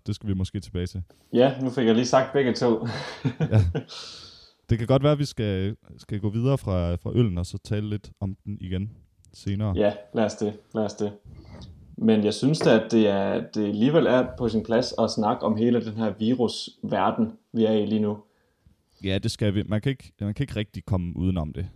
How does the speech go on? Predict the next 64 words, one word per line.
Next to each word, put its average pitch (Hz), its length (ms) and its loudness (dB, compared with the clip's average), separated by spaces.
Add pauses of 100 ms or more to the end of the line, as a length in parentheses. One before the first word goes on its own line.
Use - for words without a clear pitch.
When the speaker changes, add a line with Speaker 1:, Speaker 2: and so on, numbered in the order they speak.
Speaker 2:
Nej. 104 280 0 (640)
Og 110 100 0
det 113 60 0
er 104 40 0
Speaker 1:
Selvom 110 200 2
vi 87 60 4
Speaker 2:
selvfølgelig - 160 4
Speaker 1:
nok 95 60 4
Speaker 2:
ikke 101 100 -2
Speaker 1:
alle 104 100 0
sammen 95 240 0
er 92 40 0
lidt 101 160 -2
trætte 117 300 0
af 87 80 2
at 87 80 4
høre 107 200 4
om 87 140 -2
den 92 140 -10
alle 90 160 -8
steder. 92 360 -6 (240)
Speaker 2:
Ja. 156 220 2 (120)
Speaker 1:
Så 92 260 -4 (960)
der - 80 0
er, 123 180 2 (100)
der 82 60 -6
er 127 60 4
sgu 120 160 -2
ikke 110 160 -2
rigtig 101 220 -2
andet 90 200 0
at - 60 -2
snakke 85 280 -8
om. 71 80 -8 (420)
Speaker 2:
Nej, 123 220 4
for 135 120 -2
vi, 127 80 4 (100)
vi, 123 240 2
vi, 117 220 0
vi 120 160 0
snakker, 135 320 0
vi, 131 100 2
vi, 117 320 0
vi, 113 200 2
øh, 107 180 4
hvad 107 100 -4
hedder 110 140 2
det? 104 120 -2 (500)
Vi 113 160 0
nåede 120 180 2
jo 123 100 4
lige 123 140 2
at 117 60 0
sige 113 200 0
hej 110 160 4
til 120 120 -4
hinanden 110 260 0
på - 40 -12
telefonen, 113 380 -2
inden 120 200 2
vi 127 60 2
trykkede 107 300 -2
optag 113 420 -4
her. 101 220 -6